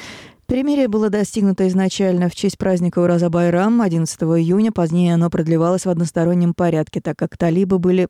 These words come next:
против. Президент Международной шахматной организации Кирсан Илюмжинов заявил Интерфаксу, что намерен снять свою кандидатуру на пост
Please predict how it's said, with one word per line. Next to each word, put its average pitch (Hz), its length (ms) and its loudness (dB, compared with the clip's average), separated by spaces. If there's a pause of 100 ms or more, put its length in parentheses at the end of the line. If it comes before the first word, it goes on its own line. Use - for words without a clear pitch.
против. 160 580 -4 (2000)
Президент 226 460 -4
Международной 247 540 0
шахматной 220 680 -2
организации 220 960 0
Кирсан 170 400 0
Илюмжинов 190 720 0 (540)
заявил 214 360 2
Интерфаксу, 220 500 -4
что 214 160 -2
намерен 208 320 2
снять 202 340 0
свою 175 180 0
кандидатуру 180 600 0
на 170 160 0 (340)
пост 220 380 -2